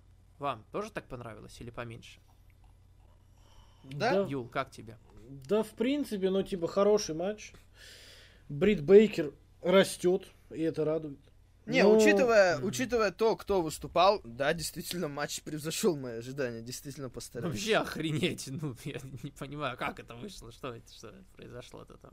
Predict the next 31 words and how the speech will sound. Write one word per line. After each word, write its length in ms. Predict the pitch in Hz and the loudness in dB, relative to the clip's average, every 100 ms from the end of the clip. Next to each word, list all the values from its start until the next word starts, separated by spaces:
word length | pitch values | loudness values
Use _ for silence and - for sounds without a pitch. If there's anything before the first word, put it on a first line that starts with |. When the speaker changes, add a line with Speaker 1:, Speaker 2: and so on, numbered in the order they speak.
| - | -20
Speaker 1:
что 140 | _ 110 | _ -18
они 160 | 117 | -18
сделали. 440 | 120 127 113 110 120 - _ _ _ - - - - _ - | -16 -14 -14 -16 -20 -20 _ _ _ -20 -20 -20 -20 _ -14
А, 720 | - 127 127 127 127 127 120 - _ _ _ _ | -6 -4 -2 0 0 -2 -4 -10 _ _ _ _
да, 280 | 185 269 277 | -4 0 0
Вейкер, 560 | 147 254 302 - 226 180 | 0 -4 -4 -2 -2 -2
помните, 460 | 240 285 220 - | -2 -2 -4 -10
был 200 | 147 233 | -4 -2
один 280 | 208 151 165 | -2 -2 -6
вот 180 | 151 147 | -8 -8
этот 240 | 143 151 | -10 -10
вот, 160 | 131 127 - | -10 -10 -8
э, 520 | 123 123 123 123 131 | -8 -8 -8 -8 -6
роль, 320 | 190 226 185 - | -2 -2 -4 -10
сегмент, 600 | - 143 170 233 247 - | -12 -8 -6 -6 -8 -8
как 220 | 143 - | -8 -8
он 80 | 117 | -14
там 180 | 113 | -14
назывался? 680 | 117 120 120 117 113 - 113 - - | -14 -12 -10 -12 -14 -20 -20 -20 -8
Комната 360 | 202 196 190 165 | -6 -4 -2 -2
ожидания. 560 | 147 156 165 135 117 | -2 0 0 0 -6
Блин, 260 | 123 190 139 | -2 0 0
и 40 | |
нету 300 | 214 311 180 | -2 -4 -4
больше, 420 | 135 139 107 - | -8 -8 -8 -12
а 40 | 127 | -16
мне 100 | 175 | -14
так 160 | - | -10
и 40 | 156 | -10
не 100 | 143 | -8
нравились. 580 | 139 220 226 135 120 | -2 0 0 -4 -10